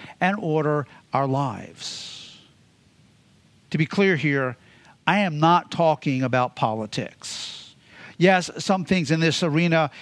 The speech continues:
carry over into the secular and political areas for us as individuals in certain respects. Because for the Christian, there shouldn't be some dichotomy between the secular and the sacred.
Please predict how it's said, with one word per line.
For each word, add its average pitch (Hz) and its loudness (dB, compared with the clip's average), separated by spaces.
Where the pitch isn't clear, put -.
carry 175 2
over 170 2
into 160 0
the 139 0
secular 170 -2
and 139 -6
political 170 -2
areas 156 2
for - -8
us 165 0
as 151 0
individuals 147 0
in 160 0
certain 165 -2
respects. - -4
Because 180 2
for 220 2
the 202 4
Christian, 208 2
there 190 4
shouldn't 214 2
be 220 6
some 208 2
dichotomy 180 2
between 170 0
the 170 0
secular 170 0
and 170 0
the 156 -2
sacred. 143 -2